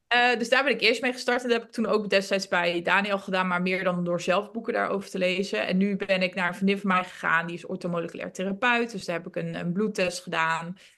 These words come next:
En, ehm, me door haar laten adviseren om bepaalde supplementen en bepaalde dingen niet meer te eten.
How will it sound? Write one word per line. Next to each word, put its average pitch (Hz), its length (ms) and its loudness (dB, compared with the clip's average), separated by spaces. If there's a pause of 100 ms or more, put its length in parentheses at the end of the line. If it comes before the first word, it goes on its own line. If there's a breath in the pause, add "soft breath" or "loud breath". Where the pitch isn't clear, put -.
(240 loud breath)
En, 185 460 -2
ehm, 185 540 -2 (160)
me 190 100 4
door 185 220 2
haar 175 200 4
laten 180 340 -2
adviseren 196 520 -2
om 185 120 -2
bepaalde 185 320 -2
supplementen 180 600 -4
en 175 280 -4
bepaalde 175 320 -6
dingen 170 240 -6
niet 180 160 -2
meer 175 140 0
te - 120 -8
eten. - 460 -12